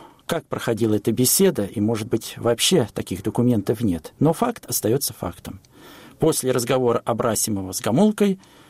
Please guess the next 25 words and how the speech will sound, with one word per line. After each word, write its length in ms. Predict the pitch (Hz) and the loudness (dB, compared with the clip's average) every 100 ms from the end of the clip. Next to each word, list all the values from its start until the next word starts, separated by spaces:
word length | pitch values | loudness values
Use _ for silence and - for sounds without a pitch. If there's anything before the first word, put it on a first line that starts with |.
| - | -14
было 220 | - 208 220 | -2 0 0
принято 380 | - 165 151 | -2 -2 0
решение 440 | 120 - 113 101 - | 0 0 0 -2 -2
о 120 | 113 | -4
том, 260 | - 165 160 | 0 0 0
что 260 | - - 117 | -4 -4 2
матч 480 | 120 117 - - - _ _ | 2 2 0 -6 -8 _ _
между 340 | 113 110 101 104 | 0 0 0 -2
сборными 480 | 101 120 101 107 104 | 0 0 0 -2 -4
Польши 360 | - 110 - | -2 0 0
и 40 | 107 | -2
Советского 420 | 110 104 - - | 0 -2 -2 -2
Союза 420 | - 165 214 202 | 2 4 4 2
пройдет 560 | - 196 190 202 196 - - - _ _ | 2 2 4 2 2 -6 -20 -20 _ _
в 40 | 110 | -4
Г 80 | 143 | 2
Д 140 | 147 | 4
Р, 340 | 131 98 - - _ _ | 4 2 -2 -16 _ _
дружественной 720 | 120 160 175 - 190 165 165 | 0 2 2 -2 0 2 0
Советскому 500 | - 107 95 - 113 | -2 0 0 -2 -2
Союзу. 460 | 107 104 92 87 - | -2 0 -2 -4 -4
Единственное, 480 | - 180 247 - 208 | 0 4 4 2 2
на 60 | 196 | 0
что 160 | - | 0
согласились 760 | 175 160 160 156 160 139 135 | -2 0 0 0 0 -2 -2